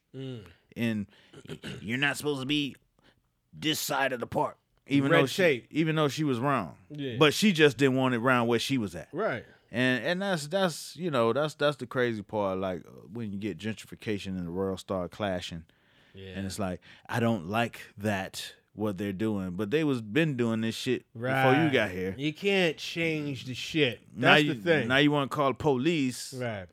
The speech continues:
Speaker 2: on some shit that's already been happening. Everybody know in the summer it's gonna be some parties.
Speaker 1: Mm-hmm.
Speaker 2: You know what I'm saying?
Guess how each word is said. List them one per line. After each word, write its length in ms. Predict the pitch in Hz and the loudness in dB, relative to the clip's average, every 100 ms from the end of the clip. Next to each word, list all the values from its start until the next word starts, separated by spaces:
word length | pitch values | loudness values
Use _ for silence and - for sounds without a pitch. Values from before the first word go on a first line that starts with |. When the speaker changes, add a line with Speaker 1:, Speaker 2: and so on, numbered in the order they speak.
| - | -2
Speaker 2:
on 160 | 135 | -2
some 140 | 117 113 | -2 -4
shit 240 | - 120 | -2 0
that's 160 | 123 113 | 0 4
already 300 | 127 120 120 | 4 4 2
been 140 | 120 | 0
happening. 320 | 120 143 110 139 | -2 -2 0 2
Everybody 500 | 214 175 160 139 123 | 2 6 6 6 4
know 360 | 113 113 113 | 4 6 6
in 120 | 117 | 4
the 80 | 117 | 0
summer 380 | - 113 113 117 | -4 -2 0 0
it's 100 | 113 | -2
gonna 220 | 107 120 113 | -2 -2 -2
be 100 | 113 | -4
some 160 | 104 | -6
parties. 360 | - 98 - - _ - | -6 -6 -6 -10 _ -16
Speaker 1:
Mm-hmm. 260 | 143 135 127 | -12 -10 -10
Speaker 2:
You 120 | 170 - - | -12 -12 -4
know 100 | 104 | -2
what 40 | |
I'm 60 | 110 | -2
saying? 340 | 117 123 131 | -2 -2 -6